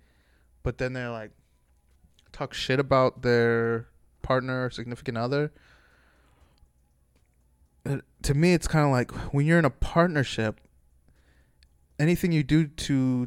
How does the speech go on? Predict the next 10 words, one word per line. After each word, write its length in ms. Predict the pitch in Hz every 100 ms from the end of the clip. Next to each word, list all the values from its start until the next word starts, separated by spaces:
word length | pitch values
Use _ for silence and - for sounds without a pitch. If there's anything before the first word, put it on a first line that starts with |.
| -
discredit 640 | 143 - - 143 143 143 -
or 140 | 120 - 123
undermine 680 | 131 139 135 131 127 127 120
your 120 | 110
partner 600 | - - 160 143 120 117
is 260 | 110 117 113 _ _ _ _ _ _
discrediting 760 | 156 143 - 151 143 143 139 127
and 200 | 123 -
undermining 840 | 135 139 139 131 131 127 120 113 -
yourself. 640 | 117 - 143 117 - -